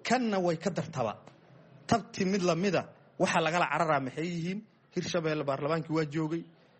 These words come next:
ee, qoladii, een, een, maamulka ahay oo ka, maxaa la yidhaha, wax xukuumaddii aa dhisneed, madaxweynaha iyo madaxweyne ku-xigeenkii si walba ha la iskula joogo, way isla joogeen. Adduunka haddii wax saxma ay wax qabsoomi waayaan, dowladaha shirarkooda dib loo dhigaa. In,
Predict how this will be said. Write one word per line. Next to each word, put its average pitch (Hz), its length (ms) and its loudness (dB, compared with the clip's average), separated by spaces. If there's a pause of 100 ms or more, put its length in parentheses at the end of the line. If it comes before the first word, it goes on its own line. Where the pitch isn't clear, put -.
(140)
ee, 127 220 2
qoladii, 156 400 0 (140)
een, 131 180 -2 (120)
een, 127 200 -2
maamulka 151 380 0
ahay 143 260 0
oo 131 160 -2
ka, 120 160 -6
maxaa 131 200 -4
la 143 80 -2
yidhaha, 127 260 0 (340)
wax 135 100 -4 (140)
xukuumaddii 151 440 0
aa 147 60 2
dhisneed, 147 360 -2 (480)
madaxweynaha 147 420 0
iyo 147 80 0
madaxweyne 131 280 -4
ku-xigeenkii 147 540 -4
si 175 140 -4
walba 151 260 -2
ha 139 60 -2
la 131 60 0
iskula 143 260 -4
joogo, 131 220 -2
way 135 80 0
isla 156 160 -2
joogeen. 156 420 0 (500)
Adduunka 170 520 -2
haddii 143 240 0
wax 170 220 -2
saxma 151 340 -2 (180)
ay 143 120 0
wax 139 160 -4 (220)
qabsoomi 160 420 2
waayaan, 151 380 2 (580)
dowladaha 170 440 2
shirarkooda 170 520 0
dib 147 160 -6
loo 143 140 2
dhigaa. 113 260 -4 (480)
In, 208 140 2